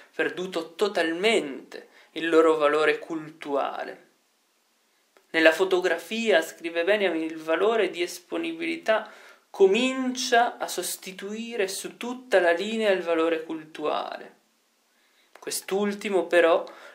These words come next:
non arretra senza opporre resistenza, no? All'inizio c'è questo, questo volto umano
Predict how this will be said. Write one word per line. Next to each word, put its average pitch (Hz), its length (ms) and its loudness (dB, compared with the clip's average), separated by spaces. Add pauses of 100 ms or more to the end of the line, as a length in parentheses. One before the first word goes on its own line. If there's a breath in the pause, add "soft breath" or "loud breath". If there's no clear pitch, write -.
non 185 200 2
arretra 190 600 4
senza 208 400 -4
opporre 190 520 2
resistenza, - 1300 -12
no? - 160 -10
All'inizio 190 500 -6
c'è 190 260 -6
questo, - 560 0 (300 loud breath)
questo 170 360 -4
volto 208 560 0
umano 170 840 -2